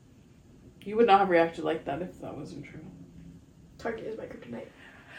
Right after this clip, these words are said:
Speaker 1: So, okay, Eagles, Super Bowl, you heard it here first. Just kidding, we're not the first to say that.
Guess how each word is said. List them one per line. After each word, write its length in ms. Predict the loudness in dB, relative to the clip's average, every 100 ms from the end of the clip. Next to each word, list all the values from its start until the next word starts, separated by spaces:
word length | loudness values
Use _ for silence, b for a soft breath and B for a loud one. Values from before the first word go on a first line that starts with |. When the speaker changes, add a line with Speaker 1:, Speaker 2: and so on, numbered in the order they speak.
| b b b _ _ 6
Speaker 1:
So, 320 | 12 12 12
okay, 520 | 12 12 12 8 0 8
Eagles, 520 | 10 12 12 12 12
Super 460 | -4 4 6 8 8
Bowl, 220 | 10 12
you 160 | 10
heard 120 | 6 6
it 100 | 6
here 120 | 4
first. 320 | 4 2 2
Just 180 | -4 -2
kidding, 160 | -2 0
we're 80 | 0
not 260 | -2 -4
the 60 | -8
first 300 | -10 -10 -10
to 60 |
say 200 | -10 -8
that. 260 | -8 -8 -10